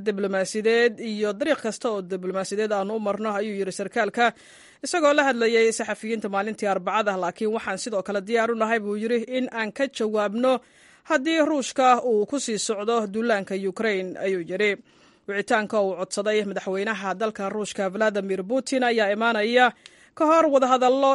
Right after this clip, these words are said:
heer sare ah oo si weyn loo sugayo oo ka dhici doona magaalada Geneva tobanka bisha January.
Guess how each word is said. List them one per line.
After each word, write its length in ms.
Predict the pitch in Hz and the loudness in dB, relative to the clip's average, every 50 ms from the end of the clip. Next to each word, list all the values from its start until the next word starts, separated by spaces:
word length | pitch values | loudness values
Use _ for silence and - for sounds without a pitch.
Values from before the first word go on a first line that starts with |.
| 254 | 2
heer 240 | 247 240 262 262 226 185 | 2 0 0 -2 -2 -2
sare 220 | - 226 226 240 | 0 2 2 2
ah 300 | 226 220 214 208 208 202 | 4 4 4 2 2 0
oo 160 | 196 220 220 202 | -2 -4 -6 -6
si 200 | - - 277 269 | -4 -4 -4 -4
weyn 340 | 262 254 254 226 214 208 214 | 0 2 4 4 2 0 -2
loo 180 | 214 233 233 | 0 0 0
sugayo 480 | 233 - - 233 214 202 202 220 240 240 | 0 0 -2 -2 -2 -2 0 2 2 2
oo 100 | 220 202 | 2 0
ka 120 | - - 269 | -2 -2 -4
dhici 220 | 233 226 190 190 | -4 -4 -4 -6
doona 320 | 185 180 190 196 196 196 202 196 175 185 | -4 -2 0 2 2 2 2 0 0 -4
magaalada 460 | 196 196 190 208 208 220 220 202 180 160 | -6 -4 -2 -2 0 0 0 -2 -2 -2
Geneva 400 | - 220 185 185 185 185 202 202 190 190 | -4 -4 -4 -4 -2 0 0 0 0 -2
tobanka 380 | - 202 196 214 202 - 208 190 180 | -4 -4 -4 -4 -6 -4 -6 -6 -4
bisha 300 | 185 190 185 - 196 175 170 | -4 -4 -6 -4 -4 -6 -4
January. 540 | - 190 175 160 160 160 170 185 208 208 | -4 -6 -6 -6 -4 -4 -2 0 0 0